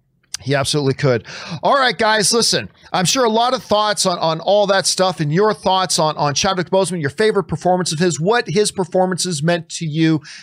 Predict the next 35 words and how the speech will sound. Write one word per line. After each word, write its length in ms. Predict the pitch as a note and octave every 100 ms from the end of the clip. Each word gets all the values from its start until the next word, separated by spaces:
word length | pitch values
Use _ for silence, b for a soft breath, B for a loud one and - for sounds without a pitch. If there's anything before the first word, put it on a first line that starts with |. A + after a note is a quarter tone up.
| B
Jump 240 | - A3 A3
down 200 | F#3+ F3+
to 60 |
the 80 | D#3+
comment 360 | E3 E3 D#3 C3+
section 320 | D#3 - C#3+
below 320 | C#3 C3+ B2+ _ b b
and 180 | D#3+ D3+
leave 400 | D3 D3 C#3+ - -
your 320 | C3 B2+ B2+
thoughts 520 | - B2 A2+ A2 -
there. 380 | - A2 E2+ D#2 B B B E3 B
All 160 | B3
right, 220 | B3+ F3 -
guys, 400 | D#3 D#3 D#3 - D#3 F#3+
listen, 260 | A#3+ G#3
for 140 | E3 F#3+
the 80 | F#3
rest 240 | C4+ -
of 20 |
the 60 | A3
show 240 | - A3
now, 200 | G#3 G3+
we're 140 | F#3 A#3+
just 140 | -
gonna 160 | G#3 F3+
go 140 | G3
over 120 | F#3+
and 80 | F3+
take 220 | G3 D#3+
your 120 | F3+
live 380 | E3+ E3+ F3 E3+
comments 460 | - E3+ E3 D#3+ -
and 240 | D3+ C#3+
questions 640 | - F#3 F3+ - F3 E3